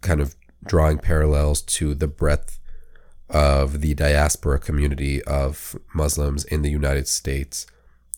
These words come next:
to that of Jews in the United States, and how there's a lack of organization within the Muslim community compared to the Jewish community.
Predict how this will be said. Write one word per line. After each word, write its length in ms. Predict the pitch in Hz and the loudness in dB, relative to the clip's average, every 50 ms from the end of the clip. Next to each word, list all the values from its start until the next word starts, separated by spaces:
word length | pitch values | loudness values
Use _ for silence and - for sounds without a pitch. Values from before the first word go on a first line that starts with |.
| - | -14
to 240 | - - - 87 76 | -10 -6 -4 -4 -2
that 400 | 69 76 73 71 71 67 - - - | 0 2 2 2 2 0 -2 -6 -4
of 540 | - 76 71 67 69 69 69 69 - - - | -2 0 0 2 0 0 -2 -4 -8 -12 -12
Jews 600 | 78 78 85 82 80 76 69 69 69 71 - - - _ _ _ _ _ _ _ _ - _ | -8 -4 -2 0 0 0 0 -2 -4 -6 -6 -10 -12 _ _ _ _ _ _ _ _ -8 _
in 100 | - 80 | -2 0
the 80 | 78 | 2
United 320 | 73 71 71 71 69 69 - | 2 2 2 2 0 0 -2
States, 420 | - - - 73 69 69 67 - | -4 -4 -2 -2 -2 -2 -2 -4
and 220 | - - 78 76 69 | -4 -2 -2 0 0
how 500 | 67 78 71 69 69 67 67 69 71 - - - - _ _ _ _ _ _ _ _ _ _ _ _ - | 0 0 2 2 2 0 0 -2 -4 -8 -12 -20 -20 _ _ _ _ _ _ _ _ _ _ _ _ -2
there's 200 | - 80 73 73 | 0 0 2 2
a 60 | 80 | 2
lack 260 | 73 76 73 71 - | 4 4 4 4 2
of 80 | - 71 | 0 0
organization 800 | 69 62 71 69 69 71 71 69 71 73 71 71 - 71 69 69 | 0 2 2 2 2 0 0 2 2 2 2 0 0 -2 -2 -2
within 380 | 69 - - 71 71 67 69 | -2 -2 -2 -2 -2 0 0
the 60 | 69 | 0
Muslim 320 | 71 73 71 69 - 71 69 | 0 0 0 0 -2 -4 -6
community 680 | 71 - 73 73 71 69 71 69 69 69 71 71 - - - _ _ _ _ _ _ _ _ _ _ _ _ | -4 -2 0 0 0 0 0 -2 -2 -2 -2 -4 -6 -10 -16 _ _ _ _ _ _ _ _ _ _ _ _
compared 460 | - - 78 71 73 76 73 73 - | -4 -4 -2 0 2 2 2 2 2
to 80 | - | -2
the 100 | - 73 | -4 -4
Jewish 400 | 71 - - 78 73 67 65 - | -4 -2 0 0 0 0 -2 -4
community. 480 | - - 67 67 - - - - - - | -6 -6 -6 -4 -4 -6 -6 -8 -10 -14